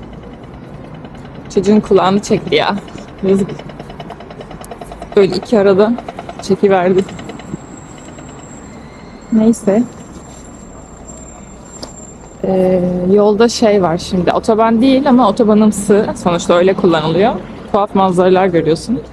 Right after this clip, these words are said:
Böyle bir tane kadın tavuğu ters tutmuş, yürüyor yol kenarında. Hani umrunda değil, kendi işini görüyor yani, hayatını yaşıyor. Ama bir taraftan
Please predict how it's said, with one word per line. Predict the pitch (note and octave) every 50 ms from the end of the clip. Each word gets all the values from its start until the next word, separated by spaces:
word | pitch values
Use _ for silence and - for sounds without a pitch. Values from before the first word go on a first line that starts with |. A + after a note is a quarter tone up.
| - - - - - - - -
Böyle | G3 F#3+ F#3 F#3
bir | F#3
tane | F3+ A#3+ G3+ F#3+ F#3
kadın | F#3 - G#3 F3+ G3+ G3+ A#3 - - - -
tavuğu | - A3 G3 F#3+ F#3+ F#3
ters | - A#3 F#3 G3 F#3+ -
tutmuş, | - F#3+ D#3+ F#3+ F#3+ G3+ G3+ - - - -
yürüyor | F#3+ F#3 F#3 F3+ G3 A3+ G3+ G#3 G#3 F3+
yol | F3 D#3+ D#3+ E3
kenarında. | - G#3 A3+ A3 G#3 G#3 B3+ G#3+ G#3+ F#3+ A3 G#3+ G#3 - - B3+ - - - - -
Hani | - - F#3+ G3+ -
umrunda | - F#3 G#3+ G#3 G#3 A3+ A#3 A3+ A3+ B3+ A#3+
değil, | A3 G3+ F#3+
kendi | F#3+ A3 G#3+ G3 G#3 G3+ G#3+
işini | G#3 G#3 - A3+ G#3 A3 A3 A3 G3+ -
görüyor | F3+ F3+ F3 E3+ E3 E3+
yani, | D#3+ E3 E3 E3 E3
hayatını | F#3 G3 F3+ F3+ F3 - G#3+ G#3
yaşıyor. | G#3 G3+ F#3+ - - G#3 G#3+ B3+ D4 C#4+ B3+
Ama | - F#3 G3
bir | G3
taraftan | G3+ - A3+ F#3+ G3+ G3+ - - B3 C4+ C4